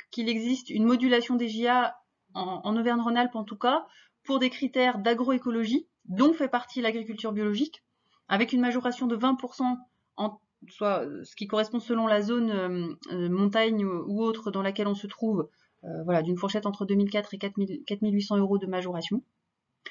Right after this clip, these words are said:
Et puis il y avait une majoration aussi dans le cadre du P C A E, c'est-à-dire des, des plans de subvention bâtiment.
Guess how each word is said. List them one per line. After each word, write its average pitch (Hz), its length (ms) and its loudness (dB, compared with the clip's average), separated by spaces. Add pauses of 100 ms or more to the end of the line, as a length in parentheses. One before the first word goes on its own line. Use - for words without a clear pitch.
(240)
Et 233 100 10
puis 285 140 2
il 254 80 2
y 247 60 4
avait 240 120 -2
une 233 80 -2
majoration 233 520 -2
aussi 233 220 -8
dans 226 100 -4
le 208 60 -6
cadre 226 280 -4
du 208 140 -10
P 220 120 -10
C 214 220 -6
A 202 80 0
E, 262 200 -2
c'est-à-dire 196 460 -8
des, 190 160 -6
des 175 260 -6
plans 202 280 -2
de 185 160 -2
subvention 196 460 -2
bâtiment. 185 440 -2